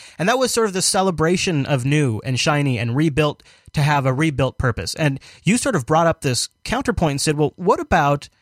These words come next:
what about this methodology of refinement and, and, and evolution and working with something and staying with it for a while and building on top of a platform, building on top of something?" And that isn't almost in, in some cases really even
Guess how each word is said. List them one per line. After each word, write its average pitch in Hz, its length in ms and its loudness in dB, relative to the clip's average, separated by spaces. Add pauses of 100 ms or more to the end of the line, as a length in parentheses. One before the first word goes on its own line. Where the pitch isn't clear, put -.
(380)
what 233 200 2
about 196 280 0
this 156 140 0
methodology 135 720 2
of 120 160 -4
refinement 170 720 0
and, 127 260 -4
and, 123 240 -4 (100)
and 127 120 -2
evolution 165 680 0
and 131 180 -2
working 196 300 0
with 180 80 2
something 160 280 0
and 123 100 -2
staying 180 260 0
with 175 140 0
it 156 80 -4
for 156 100 -2
a 143 40 0
while 135 260 0
and 123 260 -6
building 196 340 0
on 156 160 2
top - 280 -2
of 135 100 0
a 123 80 0
platform, 117 420 -4
building 180 300 2
on 117 120 2
top 110 220 -4
of 107 60 -6
something?" 104 400 -8 (260)
And 147 140 2
that 185 120 2
isn't 220 300 -2 (240)
almost 196 340 0
in, 156 160 -2
in 160 160 -6
some 254 200 -2
cases 131 460 -2 (600)
really 190 260 2
even 180 400 0